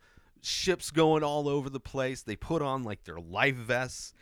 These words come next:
It is, like, the worst kinds of, like, things are happening to these. These people are living in their,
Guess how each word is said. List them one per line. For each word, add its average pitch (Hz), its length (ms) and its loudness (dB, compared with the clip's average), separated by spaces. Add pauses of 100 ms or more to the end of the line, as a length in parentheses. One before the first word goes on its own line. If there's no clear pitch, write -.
(220)
It 135 140 -2
is, 147 180 -2
like, 147 320 -4
the 131 300 -4
worst 143 720 -4 (360)
kinds 131 680 -2 (140)
of, 110 420 -4
like, 98 380 -4 (2750)
things 127 480 0
are 107 100 0
happening 104 520 -2
to 95 100 -14
these. 95 140 -8
These 104 120 -10
people 147 340 -6
are 127 80 0
living 120 580 -4
in 113 220 -8
their, 101 280 -2